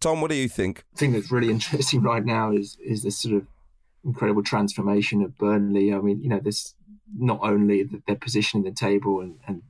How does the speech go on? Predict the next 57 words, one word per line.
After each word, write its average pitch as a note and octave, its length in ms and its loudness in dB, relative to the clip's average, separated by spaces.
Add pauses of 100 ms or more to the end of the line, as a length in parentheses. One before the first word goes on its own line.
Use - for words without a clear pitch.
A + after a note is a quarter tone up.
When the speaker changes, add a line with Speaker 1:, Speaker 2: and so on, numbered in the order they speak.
(140)
Speaker 2:
the B2 120 0
way G2 260 2
they're G2 180 -2
playing, G2+ 420 -2
but G2 120 -4
just - 260 -4
how A#2 160 -6
quickly C#3 480 -2
it's - 180 -2
all G2 100 -2
happened. A2 380 -2
You G2+ 80 -6
know, G2 60 -8
I G2 60 -6
remember G#2 280 0
Kompany G#2 480 -2
saying G#2 420 0 (680)
in A2+ 100 2
the G#2 80 4
summer, A2 340 0
you G#2 120 4
know, G#2 100 4
that G#2 140 2
they A2 100 2
would G#2+ 180 2
kind G#2 220 0
of G2+ 40 2
aim G#2 180 2
to A2+ 100 -2
be G2+ 220 4
around G2+ 340 0
the G2+ 80 -6
top - 240 -6
six, - 400 -2
maybe G2 300 0
come F#2+ 300 -8
sort G2 180 -8
of - 80 -18
Christmas G#2 400 -2
time. G2+ 500 -4 (140)
Um, F#2+ 480 -4
you G#2 100 4
know, F#2 120 -2
saying F#2+ 260 -2
that G2 120 -4
the, G2 240 -4
the G#2+ 80 0
changes G#2 460 0
that E2 100 -6
he A2 100 2
wanted G#2 240 2
to G#2+ 100 0
implement G2+ 500 -2
would, G2 160 -6 (580)
would - 140 -2
take G#2+ 280 -2
a, F2+ 160 -2